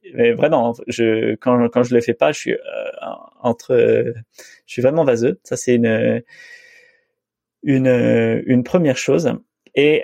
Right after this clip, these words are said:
euh, <laughs> j'adore... Enfin, on, on va y revenir, mais je vais, euh, discuter avec mon jardin et avec mes poules tous les jours.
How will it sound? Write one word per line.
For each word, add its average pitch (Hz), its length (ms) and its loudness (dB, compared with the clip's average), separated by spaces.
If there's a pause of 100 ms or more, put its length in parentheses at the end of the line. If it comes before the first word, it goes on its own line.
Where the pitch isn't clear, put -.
euh, 113 680 0 (100)
<laughs> - 420 -12
j'adore... 120 460 -2 (360)
Enfin, 120 160 0 (560)
on, 123 180 -10
on 127 120 -2
va 127 140 4
y 131 40 6
revenir, 131 400 0
mais 120 340 0
je - 200 -14
vais, 127 160 2
euh, 110 260 -4 (640)
discuter 160 440 0
avec 139 240 0
mon 143 160 -2
jardin 156 380 0
et 143 100 2
avec 139 260 2
mes 131 140 -4
poules 139 240 -10
tous 135 120 -12
les 123 100 -4
jours. 127 280 -8